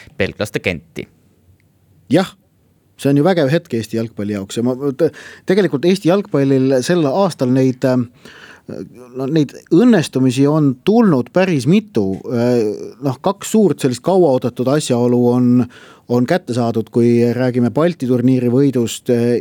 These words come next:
Speaker 2: ja, ja nüüd ka alagrupi turniirile jõudmisest eurosarjas. No samamoodi see null null viik Walesiga oli ikkagi üle päris pika aja ikkagi valiksarjas saadi nüüd, äh, sellises, noh, tähendusrikkas mängus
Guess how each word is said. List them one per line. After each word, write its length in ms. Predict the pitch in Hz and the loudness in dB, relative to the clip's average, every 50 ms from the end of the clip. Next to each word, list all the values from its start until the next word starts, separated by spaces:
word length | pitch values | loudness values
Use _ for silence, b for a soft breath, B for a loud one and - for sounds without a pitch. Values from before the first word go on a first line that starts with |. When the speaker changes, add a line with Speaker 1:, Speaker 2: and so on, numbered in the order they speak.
| - 135 | -2 -2
Speaker 2:
ja, 200 | 123 120 120 120 117 120 - | -2 -2 -2 -2 -2 -2 -2
ja 100 | - 127 | -2 0
nüüd 300 | 123 135 139 135 131 - - | 2 2 2 0 -2 -4 -8
ka 140 | - 127 123 120 120 120 120 120 117 123 123 - - - | -4 -2 -2 0 0 0 0 0 0 0 -2 -4 -6 -4
alagrupi 400 | 147 180 170 143 131 131 - 123 | -2 -2 -2 -2 -4 -6 -6 -4
turniirile 400 | 117 123 120 131 131 123 123 127 | -2 0 0 0 2 2 2 2
jõudmisest 400 | 143 151 139 120 113 110 - 156 | 2 2 0 -2 -4 -4 -2 0
eurosarjas. 640 | 180 220 220 170 135 123 131 131 120 123 123 123 - - B B B B B B B B B | 2 2 2 2 0 0 0 -2 -2 -2 -2 -4 -4 -8 B B B B B B B B B
No 140 | 135 147 143 - | -4 -4 -4 -6
samamoodi 480 | - - 156 156 151 151 156 151 135 135 | -4 -2 0 0 2 2 2 2 2 0
see 240 | 123 139 131 131 131 | 0 0 0 0 2
null 240 | 135 147 170 170 147 | 2 2 2 2 2
null 240 | 135 135 131 131 | 2 2 0 0
viik 240 | 147 190 180 - - | 0 0 0 0 0
Walesiga 480 | 139 156 185 208 180 139 131 117 120 123 | 2 2 2 2 0 0 -2 0 0 0
oli 160 | 120 127 - | 0 0 -2
ikkagi 240 | - 131 117 127 127 135 - - | -4 -2 0 0 0 0 0 0
üle 160 | 143 135 135 131 | 0 0 0 0
päris 260 | - 160 170 165 131 - - | 0 -2 -2 -2 -2 -4 -4
pika 260 | 175 165 - 139 127 147 | -6 -4 -2 -2 0 0
aja 160 | 175 165 131 120 120 | 0 0 0 0 -2
ikkagi 260 | - - 110 120 117 | -4 -6 -6 -2 0
valiksarjas 540 | 139 156 147 - - - 120 117 117 - - | 0 0 0 -2 -2 -4 -4 -4 -4 -4 -2
saadi 240 | 143 143 131 113 127 | -2 -2 0 0 0
nüüd, 400 | 117 120 120 120 120 117 - - | 0 2 2 2 0 -2 -2 -2
äh, 160 | 120 117 117 | -2 -2 -2
sellises, 400 | 107 117 113 113 110 113 107 - - _ - 113 | -2 -4 -4 -2 -4 -4 -6 -6 -10 _ -6 -6
noh, 80 | 110 - - | -6 -6 -4
tähendusrikkas 880 | - 185 175 185 160 131 117 123 110 127 120 120 - - 127 107 107 | -4 -2 0 0 0 0 -2 -2 -2 -2 -4 -4 -6 -4 -4 0 0
mängus 400 | 120 139 160 175 160 123 117 107 | 0 2 2 0 0 0 -2 -4